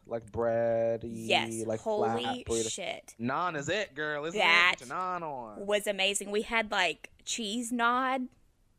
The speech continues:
Speaker 1: Yes.
Speaker 2: Oh my God, it was so fucking good.
Speaker 1: Girl, I can't, girl, we could get some Indian food. I didn't know you like Indian. You have never had it before. I didn't know that.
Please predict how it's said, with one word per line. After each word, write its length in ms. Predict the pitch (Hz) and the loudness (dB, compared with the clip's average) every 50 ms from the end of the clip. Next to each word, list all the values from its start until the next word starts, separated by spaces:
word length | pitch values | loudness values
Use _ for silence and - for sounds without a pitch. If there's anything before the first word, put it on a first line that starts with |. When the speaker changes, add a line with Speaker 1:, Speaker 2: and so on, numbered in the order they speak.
| _ _ | _ _
Speaker 1:
Yes. 680 | 135 143 165 180 190 185 156 123 - - - - - - _ _ _ _ _ _ _ _ - | -4 -2 0 0 0 -2 -2 -4 -6 -12 -16 -18 -20 -20 _ _ _ _ _ _ _ _ 2
Speaker 2:
Oh 500 | 226 240 247 247 247 247 240 240 233 233 | 4 6 10 10 12 12 10 8 6 2
my 280 | 226 220 208 196 196 196 | 0 0 0 0 0 0
God, 460 | 190 208 190 190 190 180 170 170 156 | 0 0 2 2 4 4 2 2 0
it 120 | 214 - | -2 -2
was 140 | 233 226 - | -2 -2 -4
so 260 | - - 240 208 214 | 0 4 4 4 4
fucking 460 | 220 - 233 226 - - 214 202 208 196 | 4 4 2 0 0 -2 -8 -8 -4 0
good. 460 | 196 190 190 165 73 64 78 - 466 - - - _ _ _ _ _ _ _ _ _ _ _ _ _ - | 2 2 4 4 4 2 0 0 -4 -8 -16 -20 _ _ _ _ _ _ _ _ _ _ _ _ _ -14
Speaker 1:
Girl, 260 | 143 - 359 370 285 165 | -14 -12 -12 -12 -12 -12
I 80 | 185 220 | -12 -12
can't, 280 | - 320 370 294 - - | -12 -14 -14 -14 -14 -14
girl, 160 | 370 370 349 | -12 -10 -8
we 80 | 453 453 | -8 -8
could 120 | - 208 | -10 -8
get 140 | - 494 - | -6 -6 -6
some 140 | - - - | -6 -6 -8
Indian 380 | 277 - - 370 - 175 175 | -8 -8 -8 -8 -8 -8 -8
food. 200 | 170 - 202 226 | -6 -6 -6 -4
I 40 | - | -2
didn't 200 | 453 508 466 392 | -2 -2 -2 -2
know 80 | 277 240 | -2 -4
you 160 | 247 247 240 | -4 -4 -6
like 180 | 240 254 277 220 | -6 -6 -6 -6
Indian. 380 | 214 453 494 440 415 381 349 - | -6 -6 -4 -4 -4 -4 -6 -6
You 120 | 180 208 208 | -4 0 2
have 160 | 202 185 175 | 2 2 2
never 260 | 180 180 160 135 120 | 0 0 0 0 -2
had 220 | 113 135 160 190 - | -2 -2 -2 -4 -4
it 100 | - - | -6 -8
before. 220 | 107 110 104 107 | -8 -6 -6 -4
I 20 | |
didn't 140 | 127 147 123 | -4 -6 -6
know 120 | 110 104 90 | -8 -8 -8
that. 160 | 73 - - | -10 -10 -12